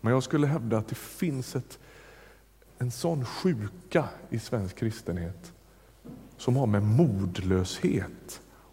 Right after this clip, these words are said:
att göra. Vad är det som saknas?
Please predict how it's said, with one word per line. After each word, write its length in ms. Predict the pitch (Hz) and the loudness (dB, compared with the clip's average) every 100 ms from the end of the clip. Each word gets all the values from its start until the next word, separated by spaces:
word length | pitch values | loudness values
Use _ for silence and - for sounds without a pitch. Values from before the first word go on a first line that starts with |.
| - | -4
att 80 | 101 | -2
göra. 320 | 95 78 - 107 - - - - - - - - - - - _ - - - _ _ _ _ - - - _ _ _ _ - - - _ _ _ - - - | -2 -4 -8 -14 -20 -20 -20 -20 -20 -20 -20 -20 -20 -20 -20 _ -20 -20 -20 _ _ _ _ -20 -20 -20 _ _ _ _ -20 -20 -20 _ _ _ -20 -16 4
Vad 140 | 165 | 6
är 40 | |
det 100 | 110 | 6
som 200 | 101 101 | 2 -2
saknas? 880 | 104 123 101 98 - - 123 - - | -2 0 0 -2 -10 -12 -12 -14 -18